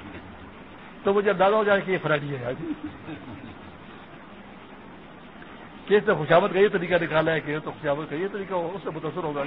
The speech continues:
اور تو کوئی نہیں ہو سکتا۔ خیر جی، اور، آ، کچھ لوگ آتے ہیں کہ، آ، زوئے میں سلیخ رضا تولے گلو، بلکہ سلور میں اس وقت تیار دے، اور دا جی بس تا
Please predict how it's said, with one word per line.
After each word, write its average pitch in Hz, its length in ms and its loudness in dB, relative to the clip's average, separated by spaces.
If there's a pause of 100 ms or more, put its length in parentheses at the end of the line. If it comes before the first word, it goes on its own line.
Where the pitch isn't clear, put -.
(420)
اور 170 180 2
تو 170 100 -8
کوئی 156 120 -6
نہیں 202 100 -6
ہو 196 60 0
سکتا۔ - 280 -12 (1300)
خیر 196 180 8
جی، 185 240 0 (1400)
اور، 180 340 6
آ، 180 260 6 (1200)
کچھ 214 240 4
لوگ 208 240 6
آتے 190 320 8
ہیں 185 200 4
کہ، 165 220 2 (1500)
آ، 196 180 6
زوئے 220 280 6
میں 214 180 0
سلیخ 190 300 0
رضا 196 200 2
تولے 196 200 2
گلو، 175 540 2
بلکہ 185 260 -2 (160)
سلور 180 220 0
میں 196 140 0
اس 190 140 -4
وقت 170 260 0
تیار 170 260 8
دے، 160 240 2
اور 147 200 0
دا 160 240 -2
جی 320 120 -10
بس 226 240 -6
تا 233 200 0